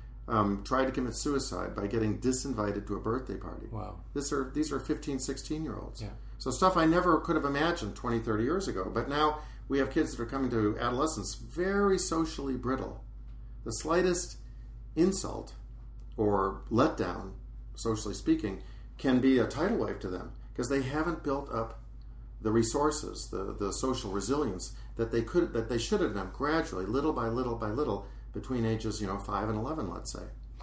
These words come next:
Speaker 2: So common sense is not so common, and you're bringing a lot of it back into your practice and with your patients.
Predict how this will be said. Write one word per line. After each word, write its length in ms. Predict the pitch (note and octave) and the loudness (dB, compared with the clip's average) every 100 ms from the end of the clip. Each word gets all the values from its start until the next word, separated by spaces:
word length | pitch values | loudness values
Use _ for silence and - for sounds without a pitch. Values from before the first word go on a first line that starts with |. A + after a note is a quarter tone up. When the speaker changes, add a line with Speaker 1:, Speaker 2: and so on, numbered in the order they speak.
| - - | -14 -10
Speaker 2:
So 160 | - C#3+ | 2 4
common 320 | C#3+ D#3+ D3+ | 8 8 8
sense 300 | A2+ C#3 C3 | 6 4 4
is 100 | A#2 | 2
not 200 | B2+ A#2+ | 4 4
so 140 | A#2 G#2+ | 4 0
common, 420 | - A2 G#2+ G#2 | 2 4 4 4
and 140 | G#2 | 2
you're 120 | G#2+ | 2
bringing 340 | G#2 G#2+ G#2+ G2+ | 2 2 2 2
a 40 | |
lot 280 | G2+ G2+ - - - | 2 0 -2 -10 -4
of 160 | G#2+ G#2+ | -2 0
it 180 | G#2+ | -2
back 340 | G#2 G#2 G2+ - | 0 2 0 -4
into 340 | A#2+ A2+ A2 G#2+ | -4 -2 -2 -2
your 120 | G2 | -2
practice 560 | - G2+ F#2+ G#2 G2 G#2 | 0 0 0 -4 -4 -4
and 140 | G2 | -4
with 180 | G#2+ G#2+ | -4 -2
your 80 | G#2+ | -2
patients. 500 | A2 G#2 G#2+ G2+ | 0 0 0 -4